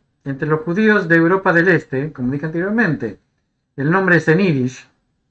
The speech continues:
estaría acompañado por un,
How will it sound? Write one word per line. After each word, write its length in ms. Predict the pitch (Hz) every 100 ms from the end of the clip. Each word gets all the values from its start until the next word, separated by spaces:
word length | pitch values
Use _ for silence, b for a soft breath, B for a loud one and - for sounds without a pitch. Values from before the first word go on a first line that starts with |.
| _ _ _ _ _ _ _ _
estaría 480 | 135 127 - 156 185
acompañado 880 | 165 - 160 147 165 180 180 190 185
por 180 | 165 160
un, 420 | 175 190 196